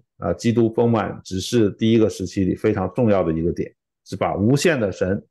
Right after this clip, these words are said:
带到有限的人里面啊，这是第一步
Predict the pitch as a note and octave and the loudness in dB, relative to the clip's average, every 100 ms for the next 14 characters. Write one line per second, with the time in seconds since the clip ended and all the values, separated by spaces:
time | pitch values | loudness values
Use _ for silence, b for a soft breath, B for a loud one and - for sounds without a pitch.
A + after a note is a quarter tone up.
0 | _ C3+ F#2+ F#2 F#2+ E2 E2+ F2+ - G#2+ | _ -2 -2 -2 -2 0 0 0 -2 -2
1 | F#2 D#2+ E2 F2+ - A#2 - - _ _ | 0 0 0 -2 0 -2 -2 -12 _ _
2 | _ _ - F2 G2 F#2+ G2 C3 C#3+ F3+ | _ _ -4 -2 0 -2 0 2 4 4
3 | D#3 - | 0 -2